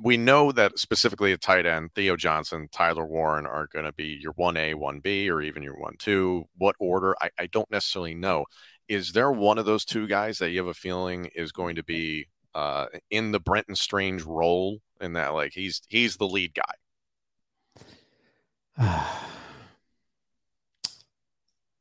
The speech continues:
Speaker 2: I mean, I think they can both kinda do that, but I'm,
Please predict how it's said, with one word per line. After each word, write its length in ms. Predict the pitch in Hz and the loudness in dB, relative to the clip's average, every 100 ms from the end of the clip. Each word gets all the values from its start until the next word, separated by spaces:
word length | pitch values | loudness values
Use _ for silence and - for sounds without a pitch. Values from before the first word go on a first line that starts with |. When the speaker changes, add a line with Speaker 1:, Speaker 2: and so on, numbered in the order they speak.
| _ _ _ _ | _ _ _ _
Speaker 2:
I 80 | 220 | 2
mean, 460 | 202 170 160 156 131 - - _ _ _ _ _ _ _ _ _ _ _ _ _ _ _ _ _ - | 4 6 6 4 0 -6 -20 _ _ _ _ _ _ _ _ _ _ _ _ _ _ _ _ _ -6
I 80 | 190 | 2
think 220 | 220 202 | 6 6
they 100 | 190 | 6
can 160 | 165 143 | 6 6
both 320 | 160 165 - | 8 6 6
kinda 260 | 165 160 | 4 4
do 200 | 135 160 170 | 4 6 8
that, 260 | 175 147 | 6 6
but 320 | 151 147 143 - - | 6 4 4 -4 -12
I'm, 180 | 156 160 | -6 -6